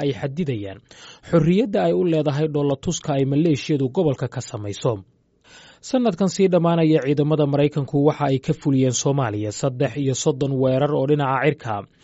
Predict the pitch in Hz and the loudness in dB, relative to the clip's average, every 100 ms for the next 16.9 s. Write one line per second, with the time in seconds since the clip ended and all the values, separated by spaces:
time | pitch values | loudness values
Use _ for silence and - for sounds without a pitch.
0 | - - - 196 185 185 180 170 190 170 | -20 -10 -2 0 2 2 2 2 -2 0
1 | 165 156 156 160 147 - 180 165 139 165 | 2 2 2 2 2 0 0 0 -2 -2
2 | 156 147 139 - 220 170 143 135 135 - | 0 2 0 -2 -2 0 -2 -2 -4 -4
3 | 127 120 110 104 107 135 113 95 _ _ | -6 -6 -8 -10 -2 0 0 -6 _ _
4 | _ _ _ - - - - - 117 110 | _ _ _ -20 -20 -20 -14 -10 -8 -8
5 | - 127 113 - 135 123 - 131 127 139 | -6 -4 -4 -2 -2 -2 -2 -2 0 0
6 | 135 123 139 139 131 139 131 123 - 143 | -2 -4 0 0 2 2 2 0 -2 -2
7 | 135 - 156 139 131 127 - 151 160 - | -2 -4 -2 0 0 -2 -2 -2 -2 -2
8 | 165 143 - 170 165 165 156 156 170 160 | -2 0 0 0 2 4 4 4 2 0
9 | 143 - 170 185 156 170 165 151 156 170 | -2 0 2 4 2 0 0 0 0 -2
10 | - 104 104 - - - - 254 220 208 | -4 -10 -12 -20 -20 -20 -2 2 2 2
11 | - 202 185 - 170 - 190 151 - 151 | 0 0 0 0 -2 2 2 2 2 2
12 | 147 139 - 165 156 156 175 214 175 151 | 4 4 2 2 2 0 0 0 0 2
13 | 160 170 151 131 143 147 151 110 98 120 | 2 2 2 2 0 2 2 0 -2 0
14 | 127 135 147 147 139 139 - 165 147 135 | 0 2 0 0 -4 -4 -4 -4 -2 -2
15 | 131 131 - 135 135 131 135 180 - 143 | -2 -6 -6 -4 -2 -2 -2 -4 -4 -4
16 | 135 120 113 110 123 104 104 120 | -2 -4 -6 -6 -6 -6 -2 0